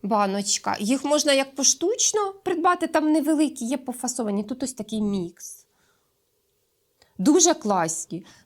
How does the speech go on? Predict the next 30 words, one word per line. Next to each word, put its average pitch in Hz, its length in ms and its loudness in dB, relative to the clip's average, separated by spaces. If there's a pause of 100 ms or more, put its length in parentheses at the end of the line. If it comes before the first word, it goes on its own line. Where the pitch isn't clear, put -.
Мені, 285 240 2
до 339 100 4
речі, 339 300 2
я 277 100 0
брала 254 340 2
маленькі, 294 640 2
потім 269 400 0
мені 233 320 2
Ніна 196 380 0
дарувала 311 540 0
в 285 100 -12
подарунок, 277 640 -4
в 233 40 -6
мене 240 240 0
вже 208 180 0
закінчились. 196 1000 -4
І 240 80 -4
ось 262 120 -6
такі. - 440 -10 (540)
Е, 185 260 -6 (160)
для 262 460 2
довгого 208 880 -2
волосся, 196 580 -2
такого, 196 400 -4
як 196 240 -4
у 240 60 -6
мене, 381 440 -4 (400)
давайте 180 260 -16 (640)
покажу 185 520 -10
вам. 339 120 -8